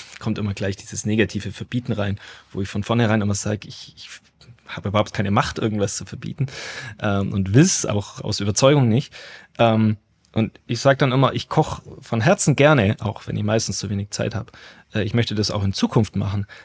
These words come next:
Aber es gibt eben Anwendungen, eben wie diese Patienten oder in manchen Städten in, äh, auf der Welt, wo gar keine Küchen mehr gibt in den Wohnungen.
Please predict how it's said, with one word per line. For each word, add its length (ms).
Aber 220
es 140
gibt 200
eben 260
Anwendungen, 680
eben 420
wie 180
diese 260
Patienten 800
oder 480
in 160
manchen 300
Städten 460
in, 380
äh, 220
auf 160
der 140
Welt, 380
wo 60
gar 140
keine 320
Küchen 360
mehr 140
gibt 280
in 100
den 160
Wohnungen. 460